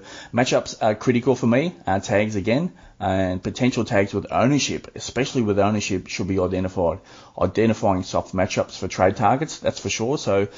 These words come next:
when you're looking to bring a player in, make sure you bring him in on a soft matchup, and removing the potential riskier type scoring players in your team. So it's time to remove the safety switch, Jep. Make trade selections with a clear thought process.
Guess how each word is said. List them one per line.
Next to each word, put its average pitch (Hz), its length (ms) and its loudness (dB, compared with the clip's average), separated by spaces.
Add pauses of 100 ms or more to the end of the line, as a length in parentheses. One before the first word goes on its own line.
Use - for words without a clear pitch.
(200)
when 110 160 2
you're 107 140 4
looking 104 240 -2
to 98 80 -2
bring 95 200 2
a 90 60 -2
player 87 360 0
in, 107 200 0
make 107 180 2
sure 123 140 0
you 101 80 4
bring 98 220 0
him 90 280 -4 (140)
in 98 220 0
on 92 200 -2
a 87 120 -2
soft - 340 -2
matchup, - 440 0 (1120)
and 95 400 0
removing 110 580 2
the - 80 -10
potential 113 540 0
riskier 101 600 2
type - 460 0
scoring 95 500 0
players 92 380 0
in 98 100 0
your 90 100 0
team. 90 380 -2 (400)
So 98 400 4 (200)
it's 98 220 2
time 127 280 2
to 127 100 0
remove 107 260 4
the 107 100 -2
safety 101 340 2
switch, - 340 -4
Jep. - 280 0 (240)
Make 98 240 2
trade 127 380 2
selections 104 460 0
with 101 160 2
a - 20 0
clear 104 340 0
thought 107 280 2
process. 131 560 0